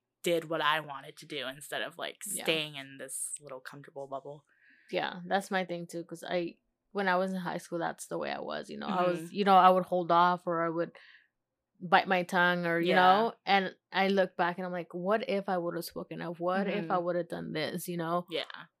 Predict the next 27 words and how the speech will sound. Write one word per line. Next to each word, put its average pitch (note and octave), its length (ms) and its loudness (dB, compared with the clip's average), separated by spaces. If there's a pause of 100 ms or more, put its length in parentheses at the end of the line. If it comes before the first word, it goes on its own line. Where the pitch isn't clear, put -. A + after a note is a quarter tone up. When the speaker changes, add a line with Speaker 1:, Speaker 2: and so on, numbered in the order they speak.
(220)
Speaker 2:
'Cause G#3 260 -4 (160)
I, G3+ 200 2
I G3 200 4
still G3 240 -4
remember F3+ 460 0
wh-, E3+ 260 -4 (220)
where F3+ 760 0
I F3+ 140 2
was, F3+ 260 -2
like, F3+ 140 -2
I F3+ 100 2
had F#3 240 0
that F3+ 160 -2
fear F3+ 340 0
of D#3+ 140 -6 (1500)
asking G3 320 4
my F#3 140 2
parents F3 380 -2
to F3 100 0
go C#3 160 -2
out, B2+ 300 -2 (140)
you A3 80 -6 (160)
know? F3+ 140 4
Speaker 1:
Mm-hmm. F#3 60 2
Speaker 2:
'Cause F#3+ 140 -2
I F3 120 4
was, E3+ 320 -4